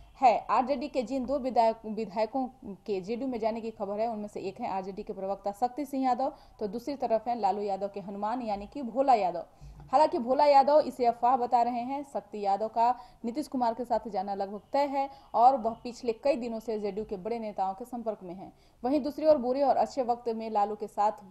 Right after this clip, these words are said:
साया बनकर रहने वाले भोला यादव भी पार्टी छोड़कर जेडीयू में जाने की अटकलें तेज हो गई है।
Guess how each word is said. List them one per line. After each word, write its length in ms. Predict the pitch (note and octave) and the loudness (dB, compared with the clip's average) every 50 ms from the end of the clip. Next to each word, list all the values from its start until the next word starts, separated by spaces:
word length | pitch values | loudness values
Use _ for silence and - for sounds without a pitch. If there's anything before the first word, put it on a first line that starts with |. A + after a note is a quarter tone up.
| - _ _ - | -20 _ _ -4
साया 220 | - G#3+ A#3 C4 B3+ | -2 2 2 2 2
बनकर 300 | A3+ A3 G#3+ - G#3+ G3+ | 2 0 -2 -4 -4 -4
रहने 200 | G#3 G3 G3+ G3 | -4 -6 -6 -2
वाले 220 | F#3+ F#3 F#3 F#3+ | -2 0 0 -2
भोला 280 | F#3 F3+ G#3+ A#3 B3 A#3+ | -4 -6 -4 0 0 2
यादव 260 | A#3 A3 G3 G3 G3 | 2 2 -2 -2 -4
भी 120 | F#3+ A3 | -6 -8
पार्टी 320 | G#3+ - G#3 G3 - - G3+ | -4 -2 -2 -2 -2 -4 -10
छोड़कर 300 | - - F#3+ F#3+ - G#3+ | -10 -12 -12 -10 -10 -10
जेडीयू 300 | G3 G3 F#3 F3+ G3 F#3+ | -10 -10 -10 -10 -10 -10
में 340 | G3 G3 G3 G3 F#3+ - F#3 | -10 -12 -12 -14 -14 -14 -10
जाने 260 | G3+ F#3 F#3 G3 G3+ | -8 -8 -8 -8 -8
की 120 | - A3 | -6 -6
अटकलें 360 | G3+ G3+ - - G3+ G#3+ B3+ | -8 -6 -6 -6 -4 -4 -4
तेज 300 | B3+ - - C4+ C4 G#3 | -6 0 0 0 0 0
हो 120 | G#3 G3+ F3 | -2 -8 -10
गई 160 | E3 D#3 D3+ | -8 -10 -10
है। 140 | D#3+ E3+ | -12 -14